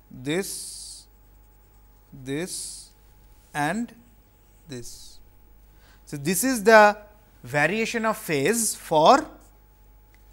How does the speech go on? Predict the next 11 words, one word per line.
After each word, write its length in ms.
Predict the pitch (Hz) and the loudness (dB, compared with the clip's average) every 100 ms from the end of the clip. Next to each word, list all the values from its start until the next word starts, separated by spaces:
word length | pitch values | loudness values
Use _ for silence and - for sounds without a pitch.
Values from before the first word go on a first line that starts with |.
| - 196 | -16 -12
eta 300 | 170 196 185 | -6 0 0
equals 400 | 180 175 175 - | 0 -2 -4 -4
to 120 | 254 | -4
zero, 400 | 185 143 127 98 - - - - - - - - - - - - - - - 160 | -2 -2 -2 -4 -14 -20 -20 -20 -20 -20 -20 -20 -20 -20 -20 -20 -20 -20 -6 0
undamped 540 | 175 160 156 135 - | 0 2 0 0 -10
case. 360 | 110 104 - - _ - | -16 -16 -18 -20 _ -6
But 220 | 147 - | -6 -6
if 300 | 196 269 262 - | -4 -4 -4 -10
eta 260 | 202 240 | -2 4
is 260 | 240 233 156 | 4 4 0
non-zero, 760 | 160 160 202 208 190 233 311 | 0 2 4 2 0 2 0